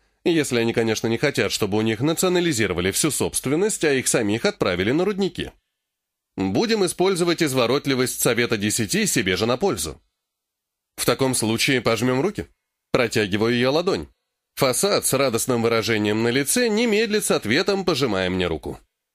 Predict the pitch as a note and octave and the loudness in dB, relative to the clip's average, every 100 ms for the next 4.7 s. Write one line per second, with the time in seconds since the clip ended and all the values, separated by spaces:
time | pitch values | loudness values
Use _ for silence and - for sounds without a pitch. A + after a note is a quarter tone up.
0 | _ _ _ - F2+ A2 F#3+ B3+ A#3 A3 | _ _ _ -6 -2 0 0 0 0 2
1 | G#3 B2+ F3 F#3+ E3 C#3+ D3+ A#2 C#3 - | 2 0 0 2 0 0 -2 -2 -2 0
2 | B2 B2 B2 A#2+ A2 G#2+ G2 G2+ B2+ G#3 | 0 0 0 0 0 -2 -2 0 0 0
3 | G#3+ F#3+ - C#3+ F3+ G#3+ G#3 G3+ F3+ A2 | 0 0 0 -2 0 0 0 0 0 0
4 | - A2+ A2+ A2+ - - - | 0 0 0 -2 -4 -6 -8